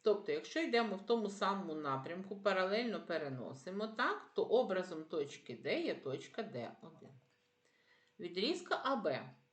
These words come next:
А переходить в А один, тоді Б переходить в Б один, і образом буде А один, Б один. І так далі. Б Ц.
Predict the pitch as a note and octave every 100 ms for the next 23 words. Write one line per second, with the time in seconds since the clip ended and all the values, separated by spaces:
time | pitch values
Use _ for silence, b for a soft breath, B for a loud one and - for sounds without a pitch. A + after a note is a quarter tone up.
0 | _ _ _ - C4+ G#3 - E3+ E3+ -
1 | D#3 D3 - D#3 D3 B2+ B2+ C3 D#3 C4
2 | - F3+ F#3 F#3 G#3+ A3 - E3 D#3 D#3
3 | D#3+ C3+ C3+ C3+ C3+ C#3 A#2 - G3 A3
4 | D#4+ G4 - E3+ C#3+ C#3+ G#3 C#4 D4 D#4
5 | D4+ D4 C#4+ C4+ C#4 - - - C3+ C#3+
6 | G3+ A#3 A#3 A#3 B3 - _ _ _ _
7 | _ _ - C3+ A2+ - B2+ - C#3 -
8 | - _ _ _ _ _ _ _ _ _
9 | _ _ _ _ _ b b b b b
10 | b _ b b b _ - A#4 A4+ B3+
11 | D4 A3 F#3 F3 D3 B2+ - - D3+ E3
12 | C4+ G4+ - - F#3+ D3+